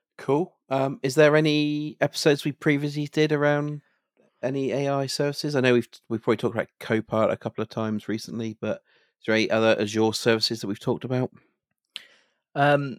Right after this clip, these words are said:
Speaker 2: back in season three, episode eleven, we did Azure Cognitive Services. I don't know how out of date that episode is now, um,
Speaker 1: <laughs>
Speaker 2: but, um, the core of it will still be there. Um,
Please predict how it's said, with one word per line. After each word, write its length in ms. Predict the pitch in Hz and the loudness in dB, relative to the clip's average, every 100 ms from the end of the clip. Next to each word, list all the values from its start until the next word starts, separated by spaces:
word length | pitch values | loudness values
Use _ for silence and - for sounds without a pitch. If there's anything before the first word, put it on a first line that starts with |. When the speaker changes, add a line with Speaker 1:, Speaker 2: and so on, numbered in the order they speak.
| - | 2
Speaker 2:
back 240 | 165 - | 2 4
in 160 | 175 156 | 0 0
season 420 | - 175 - 156 | -2 -4 -4 -6
three, 500 | - - 156 156 190 | -8 -6 -2 -2 0
episode 360 | - 143 151 131 | 0 0 0 2
eleven, 420 | 131 135 180 214 - | 4 4 4 -4 -4
we 120 | 131 | -2
did 180 | 123 120 | 0 0
Azure 320 | 131 123 135 127 | 0 2 2 2
Cognitive 680 | - 151 - 123 - 107 | 4 4 4 2 0 -2
Services. 640 | - 104 95 - 117 151 - _ - | -2 -2 -4 -4 -4 -6 -10 _ 2
I 80 | 131 | 4
don't 140 | 135 | 4
know 80 | 120 | 2
how 200 | 123 120 | 4 4
out 160 | 120 104 | 6 4
of 80 | 117 | 4
date 140 | 117 | 2
that 180 | 92 82 | 2 2
episode 360 | - - 110 117 | -2 -2 -4 -2
is 160 | - | -4
now, 300 | 98 101 151 - - - | -6 -6 -8 -12 -12 -2
um, 440 | 117 113 120 120 127 - | 0 2 0 -2 -8 -6
Speaker 1:
<laughs> 100 | - | 4
Speaker 2:
but, 540 | 117 76 - - - | 4 4 -2 -14 -8
um, 640 | - 113 117 120 - - - _ | -2 0 0 -2 -8 -16 -20 _
the 60 | - | -4
core 240 | - 135 | 4 6
of 100 | 120 | 6
it 120 | 113 | 2
will 80 | - | -4
still 220 | - 120 | -4 -4
be 120 | 113 113 | -2 -2
there. 280 | 117 143 - _ _ - - | 0 -2 -4 _ _ -20 -4
Um, 420 | 117 117 117 113 | 0 2 0 -2